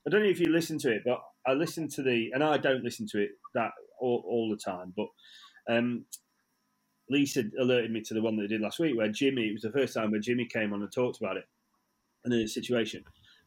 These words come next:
And you, you could kind of hear him getting emotional talking about it when he was talking about how his wife's been so supportive of him and stuff. And, um, you know, it, they, these boys are hurting. Like, you know, they're not, they're not, um,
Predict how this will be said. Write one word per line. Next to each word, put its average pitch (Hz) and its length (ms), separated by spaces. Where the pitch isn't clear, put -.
And 147 120
you, 156 140
you 165 160
could 170 160
kind 190 260
of 190 80
hear 151 280
him 120 160
getting 123 180
emotional 120 720
talking 135 420
about 104 340
it 92 40
when 120 100
he 127 40
was 123 80
talking 123 260
about 113 200
how 117 120
his 107 140
wife's 120 300
been 104 160
so 104 160
supportive 120 560
of 98 120
him 95 140
and 90 100
stuff. 95 300
And, 101 160
um, 113 460
you 190 80
know, 165 140
it, 180 220
they, 220 220
these 247 220
boys 180 260
are 139 60
hurting. 165 500
Like, 113 300
you 135 80
know, 104 180
they're 147 100
not, 180 280
they're 147 140
not, 170 300
um, 113 540